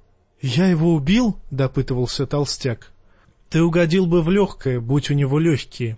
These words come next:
пожал плечами Эд. «Но у деревьев их, как правило, нет».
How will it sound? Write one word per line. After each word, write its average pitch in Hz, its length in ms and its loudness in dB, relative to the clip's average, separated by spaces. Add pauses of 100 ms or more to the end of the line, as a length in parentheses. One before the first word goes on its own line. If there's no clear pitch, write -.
пожал 131 360 -2
плечами 135 600 -2
Эд. - 360 -6 (400)
«Но 165 260 0
у 220 80 0
деревьев 190 720 2
их, 160 240 0
как - 280 -4
правило, 170 400 2
нет». 170 420 0